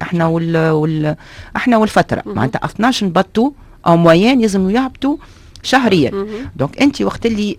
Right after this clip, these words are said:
Speaker 1: ال-، المخ-، المخزون الاحتياطي متاعك ينقص ويلزمك تزود البلاد.
Speaker 2: مهم.
Speaker 1: صعيب باش تعمل، آه، بصفة منتظمة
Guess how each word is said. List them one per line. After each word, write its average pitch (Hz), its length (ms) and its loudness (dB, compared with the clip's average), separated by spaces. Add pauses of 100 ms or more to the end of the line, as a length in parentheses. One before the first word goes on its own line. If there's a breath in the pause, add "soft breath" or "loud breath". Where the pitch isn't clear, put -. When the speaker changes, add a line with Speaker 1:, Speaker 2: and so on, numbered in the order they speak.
Speaker 1:
ال-، 143 1300 2
المخ-، 151 180 -8
المخزون 156 460 0
الاحتياطي 185 540 -2
متاعك 226 440 -4
ينقص - 460 -2 (840 soft breath)
ويلزمك 185 400 0
تزود 175 460 0
البلاد. 135 440 0
Speaker 2:
مهم. 190 100 -10 (340 loud breath)
Speaker 1:
صعيب 233 380 2
باش - 180 -4 (340)
تعمل، 135 440 2
آه، 117 380 0
بصفة 156 300 -2
منتظمة 131 580 -2